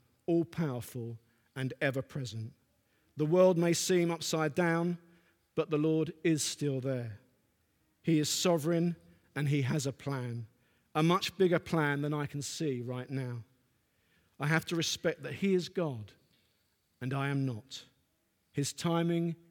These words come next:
is not my timing. His ways are higher than I'll ever understand. He is supreme in all wisdom, and he knows the end from the beginning. I'm just a person,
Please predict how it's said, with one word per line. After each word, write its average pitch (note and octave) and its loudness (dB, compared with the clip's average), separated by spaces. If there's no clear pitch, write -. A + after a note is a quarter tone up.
is C#3 -2
not D#3+ -2
my D3 -2
timing. C3 -4
His D3 -2
ways E3 4
are D3+ 0
higher C3 -2
than C#3+ 0
I'll C3+ 0
ever C3 -2
understand. B2+ -6
He D#3 4
is D3+ 0
supreme F3+ 2
in D#3 2
all C#3 -2
wisdom, D#3+ -2
and C#3+ 0
he C#3+ 0
knows D#3 2
the D3+ 0
end C#3 0
from C3+ -4
the B2 -4
beginning. A#2+ -6
I'm D3 -2
just D#3 -4
a E3+ -2
person, A2+ -10